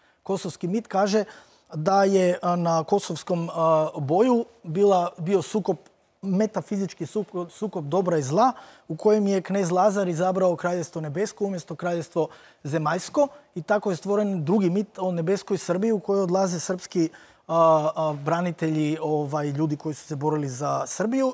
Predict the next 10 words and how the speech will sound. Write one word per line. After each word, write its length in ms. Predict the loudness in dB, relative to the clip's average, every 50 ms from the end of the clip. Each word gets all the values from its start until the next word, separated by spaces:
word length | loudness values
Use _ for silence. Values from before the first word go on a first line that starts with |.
| -4
i 80 | -8 -8
tamo, 420 | -4 -2 -2 0 0 0 0 -2 -2 -4
a, 120 | -4 -2
večeraju 440 | -2 -4 -4 -4 -2 -2 0 0 -2
s 40 | -2
gospodinom 460 | -4 -6 -2 0 0 0 0 -2 -6
Isusom 340 | -8 -10 -12 -12 -10 -10 -8
Kristom. 380 | -8 -8 -10 -10 -14 -18 -20 -20 _ _ _ _ _ -20 -20 -20 _ _ _ _
Ti 140 | 2 4 4
mitovi, 440 | 6 4 4 4 2 2 2 0